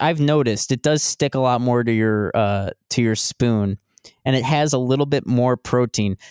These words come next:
Now, Australian yogurt is just unsta-, unstrained altogether, so it's richer and creamier than traditional yogurt. Um,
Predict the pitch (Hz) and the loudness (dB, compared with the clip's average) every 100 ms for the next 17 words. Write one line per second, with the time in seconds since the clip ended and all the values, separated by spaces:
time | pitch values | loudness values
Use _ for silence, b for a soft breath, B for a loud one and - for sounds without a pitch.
0 | B 139 131 135 131 - 170 233 214 143 | B 0 2 0 0 -2 0 2 2 2
1 | 123 120 117 113 113 _ b - 131 - | 2 2 2 0 -2 _ b -2 -2 0
2 | 151 - - 135 135 131 - 131 127 - | -2 -2 -4 -2 0 0 -2 -2 -2 0
3 | 127 135 - 131 120 113 113 113 - 104 | 0 0 -2 -2 0 -2 0 -2 -2 -2
4 | 110 98 92 - 113 - 117 123 - 123 | -2 -4 -6 -2 -2 -2 -2 -2 0 0
5 | 110 101 - - 117 110 98 98 95 _ | 0 -4 -6 -2 0 0 -2 -4 -6 _
6 | _ _ _ - 117 110 117 113 110 117 | _ _ _ -4 -2 0 -2 0 -2 -2
7 | 101 98 101 98 50 - _ _ _ _ | 0 0 -2 -2 -6 -12 _ _ _ _
8 | _ _ _ _ _ 127 110 104 101 | _ _ _ _ _ -2 0 0 -2